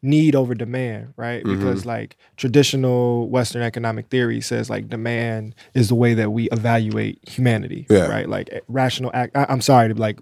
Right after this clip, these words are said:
Speaker 2: No, no,
Speaker 1: on
Speaker 2: break
Speaker 1: this
Speaker 2: it down.
Speaker 1: level.
Speaker 2: No, I'm with
Speaker 1: But,
Speaker 2: it.
Speaker 1: like, the, there's so many
Speaker 2: We
Speaker 1: assumptions.
Speaker 2: can get into dialectics, brother.
Speaker 1: You know, I, I, 'cause I, I study
Speaker 2: <laughs>
Speaker 1: economics in school, right? The
Speaker 2: Yeah, yeah.
Speaker 1: economics and sociology, right? So
Speaker 2: Yeah, yeah.
Speaker 1: socioeconomics. And so the,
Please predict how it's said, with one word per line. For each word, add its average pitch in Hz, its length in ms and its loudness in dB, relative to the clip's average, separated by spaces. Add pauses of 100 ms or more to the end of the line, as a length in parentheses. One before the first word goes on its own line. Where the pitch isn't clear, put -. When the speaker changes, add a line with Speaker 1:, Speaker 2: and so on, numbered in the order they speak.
(120)
Speaker 2:
No, 170 180 2
no, 139 60 2
Speaker 1:
on 139 80 2
Speaker 2:
break 185 120 0
Speaker 1:
this 160 80 0
Speaker 2:
it 143 40 0
down. 185 160 4
Speaker 1:
level. 165 140 4
Speaker 2:
No, 160 40 4
I'm 175 80 0
with 185 120 0
Speaker 1:
But, 160 60 4
Speaker 2:
it. - 20 2
Speaker 1:
like, 143 200 2
the, 147 200 2 (140)
there's 170 140 2
so 202 100 4
many 190 140 4
Speaker 2:
We 147 40 4
Speaker 1:
assumptions. 160 560 0
Speaker 2:
can 180 40 -4
get 196 100 2
into 113 140 0
dialectics, 131 600 2
brother. 143 240 0
Speaker 1:
You 175 40 2
know, 180 140 4
I, 180 180 2
I, 208 100 2 (120)
'cause 226 160 2
I, 240 80 2 (140)
I 208 40 4
study 220 280 2
Speaker 2:
<laughs> 190 60 2
Speaker 1:
economics 175 380 2
in 135 60 -6
school, 147 280 0
right? 131 160 -2
The 147 100 -2
Speaker 2:
Yeah, 151 180 4
yeah. 120 60 4
Speaker 1:
economics 151 360 0
and 131 80 -6
sociology, 117 640 -4
right? 123 220 -10
So 113 60 4
Speaker 2:
Yeah, 104 80 6
yeah. 104 80 2
Speaker 1:
socioeconomics. 110 800 -2 (340)
And 139 140 -2
so 143 300 4
the, 139 180 -8